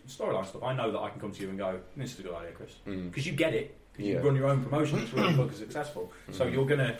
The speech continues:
Speaker 1: you're gonna go, "Have you thought about it like this? You thought about it like this?" Because we can have an idea, but I'd always want to try and chat it through with people to make it make
Speaker 2: Yeah.
Speaker 1: as much sense as possible. And if everyone's pulling in the same direction in wrestling, wants everyone to do well.
Speaker 2: Mm-hmm.
Speaker 1: Like,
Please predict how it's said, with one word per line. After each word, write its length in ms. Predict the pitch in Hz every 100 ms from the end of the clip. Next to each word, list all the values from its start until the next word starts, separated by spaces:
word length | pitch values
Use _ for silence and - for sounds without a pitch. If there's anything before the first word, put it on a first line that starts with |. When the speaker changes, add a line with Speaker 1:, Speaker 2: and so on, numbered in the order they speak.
| - -
Speaker 1:
you're 100 | 135
gonna 140 | 127 120
go, 300 | 120 113 113
"Have 100 | 123
you 80 | 131
thought 160 | 127
about 160 | 113 107
it 60 | 107
like 120 | 104
this? 160 | 104
You 60 | 110
thought 100 | 113
about 160 | 104 104
it 40 |
like 80 | 95
this?" 160 | 117 -
Because 460 | 101 101 101 - - - - - - - - - - - -
we 100 | 143
can 100 | 139
have 140 | 127
an 60 | 117
idea, 320 | 113 131 170
but 140 | - 107
I'd 140 | 113
always 300 | 117 113 110
want 160 | 107 101
to 60 | 98
try 160 | 110 104
and 100 | 104 98 -
chat 220 | - 104
it 80 | 98
through 180 | 113 104
with 100 | 101
people 180 | 98
to 80 | 98
make 200 | 98 92
it 100 | - - - -
make 140 | 98
Speaker 2:
Yeah. 60 | 85
Speaker 1:
as 60 | 107
much 160 | 104
sense 240 | 117 104 101
as 60 |
possible. 320 | 101 135 101 92
And 100 | 95
if 80 | 117
everyone's 440 | 123 110 98 95 - - - -
pulling 220 | 113 101
in 60 | 95
the 60 | 95
same 200 | 107 92
direction 380 | 101 - - 85
in 60 |
wrestling, 300 | 98 - 90 90
wants 180 | 95
everyone 240 | 98 92 92
to 80 | 95
do 120 | 87
well. 240 | 98 98 - -
Speaker 2:
Mm-hmm. 260 | 92 90 87 - - - -
Speaker 1:
Like, 260 | 98 95